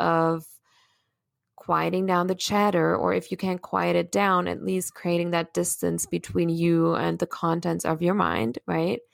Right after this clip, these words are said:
That's step number one. And I think the more you do that, the more you quiet your mind. But if you quiet the voice of your ego, what are you gonna listen to, right? You s-, need something else to listen to. So that's the second step, which is embodiment, which is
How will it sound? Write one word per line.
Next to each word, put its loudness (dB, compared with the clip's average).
That's -4
step -2
number 2
one. 0
And 0
I 0
think -4
the 0
more 2
you 2
do 0
that, 2
the 2
more 2
you 0
quiet -2
your 0
mind. -4
But 0
if -14
you -4
quiet -2
the 0
voice 0
of -2
your 2
ego, 0
what -2
are 0
you 0
gonna -2
listen -4
to, -10
right? -4
You -12
s-, -10
need 0
something 0
else -2
to 0
listen 0
to. -4
So -2
that's 0
the -12
second -2
step, -2
which -6
is -10
embodiment, 0
which -8
is -6